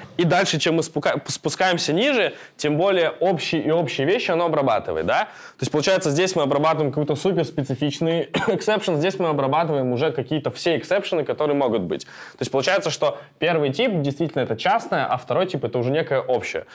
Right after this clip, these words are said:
Получается, если мы четко расположим их в порядке, мы сможем точно попадать в те, в те, а, в те блоки, которые нам нужны, для того, чтобы точно решать определенные проблемы. Так, отлично. Использование исключений.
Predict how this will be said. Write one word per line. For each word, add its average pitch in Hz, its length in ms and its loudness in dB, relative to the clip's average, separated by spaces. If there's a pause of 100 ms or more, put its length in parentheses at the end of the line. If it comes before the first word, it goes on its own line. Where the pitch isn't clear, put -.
(160)
Получается, 156 320 0
если 160 220 0
мы 160 120 0
четко 170 340 -2
расположим 139 500 0
их 135 60 -6
в - 60 -16
порядке, 196 500 0 (240)
мы 131 80 -2
сможем 151 340 0
точно 143 500 0 (300)
попадать 156 380 2
в - 80 -10
те, 151 240 2
в - 280 -6
те, 180 340 2 (1120)
а, 120 320 2
в 120 140 -10
те 175 180 2
блоки, 156 320 0
которые 147 340 0
нам 127 160 0
нужны, 202 420 0 (180)
для 135 100 -2
того, 165 120 2
чтобы 139 240 -2
точно 180 360 0
решать 127 360 -2 (200)
определенные 139 480 0
проблемы. 113 460 -2 (1300)
Так, 123 200 2
отлично. 135 400 -2
Использование 156 520 0
исключений. 101 640 -2